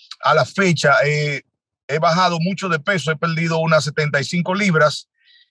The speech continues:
y eso me hace ver un poquito más de mejorado. Eh, antes de la operación yo tenía problemas de presión alta y tenía pros-,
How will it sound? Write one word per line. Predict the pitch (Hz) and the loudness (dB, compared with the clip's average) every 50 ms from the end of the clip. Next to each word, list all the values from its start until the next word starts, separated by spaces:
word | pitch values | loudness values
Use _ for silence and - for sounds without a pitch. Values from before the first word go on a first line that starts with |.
| _ _ - | _ _ -4
y | 139 | -2
eso | 156 156 - 196 180 | 0 0 0 2 2
me | 180 175 | 4 4
hace | 180 175 - 196 175 | 4 2 0 -2 0
ver | 175 180 180 | 0 0 0
un | 175 165 | 0 0
poquito | 156 156 - 165 170 151 160 151 | -2 -4 -4 -6 -4 -4 -2 0
más | 147 156 170 175 165 - - - - _ - 135 | 2 2 2 0 -2 -6 -12 -16 -18 _ -14 -4
de | 139 151 | -4 0
mejorado. | 147 151 139 135 127 127 139 156 160 151 135 117 110 104 _ _ _ _ _ _ _ _ _ _ _ _ _ _ _ _ _ _ - 147 | 0 2 2 2 2 4 4 6 6 6 4 2 0 -4 _ _ _ _ _ _ _ _ _ _ _ _ _ _ _ _ _ _ -8 -4
Eh, | 147 147 151 147 147 151 156 156 151 151 160 - - | -2 0 0 2 2 2 2 2 2 0 0 -2 0
antes | - 165 - 214 190 220 214 208 | 0 2 2 0 0 -2 -2 0
de | 214 208 | 2 2
la | 202 | 2
operación | 196 175 185 190 185 160 - - 190 208 214 190 | 2 2 2 0 -2 -2 -2 -6 -8 -8 -6 -6
yo | 170 165 | -6 -6
tenía | 170 170 170 175 165 | -6 -6 -4 -4 -4
problemas | 147 165 165 160 165 170 170 170 156 | -4 -4 -4 -2 -2 -2 0 0 0
de | 156 151 143 | 0 0 -4
presión | - - - - - 151 151 156 | -6 -16 -16 -14 -12 -10 -4 -2
alta | 180 208 202 185 160 - 160 | 0 0 0 -2 -2 -6 -6
y | 151 - | -6 -6
tenía | 143 139 147 156 156 | -10 -4 -2 -2 -2
pros-, | - 160 143 - | -2 -8 -12 -12